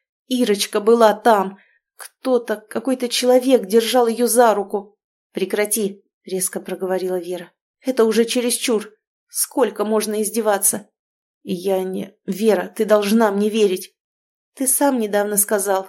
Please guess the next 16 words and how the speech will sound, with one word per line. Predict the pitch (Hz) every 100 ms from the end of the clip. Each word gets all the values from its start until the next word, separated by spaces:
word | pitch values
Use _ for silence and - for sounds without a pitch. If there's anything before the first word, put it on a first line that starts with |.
| _
что | - - 220
я | 208
ничего | 202 202 220 202
тебе | 196 185 190
не | 190
должна. | 190 190 185 185 175 _ _ _ _ _
Она | 185 196
говорила | 190 202 196 202 196
отрывисто, | 196 214 185 175 - 180 _ _
слегка | - 185 185 202
задыхаясь. | 196 190 202 208 185 170 - - _ _ _ _ _ _ _ _
Вадиму | 196 202 190 196 220
нужно | 226 247 226 202 208
было | 196 208
убедить | 202 208 196 214 214 202 202
её, | 196 202